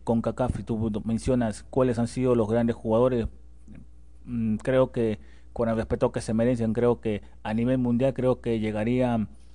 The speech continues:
arrasando a once o doce jugadores a lo máximo, y eso que todavía soy bondadoso, pero será un grupo muy, muy, muy interesante. En el grupo D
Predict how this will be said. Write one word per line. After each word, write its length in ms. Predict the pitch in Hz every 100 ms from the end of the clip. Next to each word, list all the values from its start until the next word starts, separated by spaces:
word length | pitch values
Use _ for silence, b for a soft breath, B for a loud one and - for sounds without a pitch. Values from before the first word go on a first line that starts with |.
| b b b -
arrasando 640 | 95 92 101 - 135 139 127
a 80 |
once 320 | 117 147 147 127
o 40 |
doce 180 | 131 123
jugadores 680 | - 117 123 156 117 - -
a 80 |
lo 140 | 117 117
máximo, 580 | 135 135 - - 104 104
y 120 | 120 120
eso 180 | 135
que 80 | 117
todavía 260 | - 107 117
soy 160 | 117
bondadoso, 600 | 120 117 110 120 120 - - - b b b b -
pero 640 | 110 104 101 98 92 90 - b b
será 300 | - 113 120
un 100 | 135
grupo 240 | 139 131
muy, 300 | 123 147 147 -
muy, 240 | 139 139
muy 320 | 135 135 139 -
interesante. 800 | 135 117 107 92 95 - - - - - b b b
En 120 | - 254
el 100 | 269
grupo 300 | 302 - 139
D 220 | 135